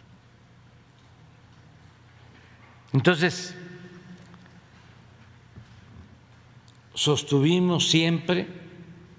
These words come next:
que la corrupción era la causa principal de la desigualdad económica y social en nuestro país, y que había que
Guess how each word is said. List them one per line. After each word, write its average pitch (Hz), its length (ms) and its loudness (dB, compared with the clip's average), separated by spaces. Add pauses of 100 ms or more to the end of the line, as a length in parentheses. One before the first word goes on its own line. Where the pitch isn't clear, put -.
(1120)
que 151 560 0
la 123 180 2
corrupción 151 720 0 (1600)
era 156 220 4
la 123 180 2
causa 170 520 0
principal 165 1040 2 (1300)
de 123 120 4
la 113 120 4
desigualdad 110 800 0
económica 131 680 0
y 117 80 0
social 120 500 -2 (240)
en 131 140 -4
nuestro 120 320 -4
país, 92 440 -10 (2750)
y 123 120 0
que 123 140 2
había 131 260 2
que - 720 -4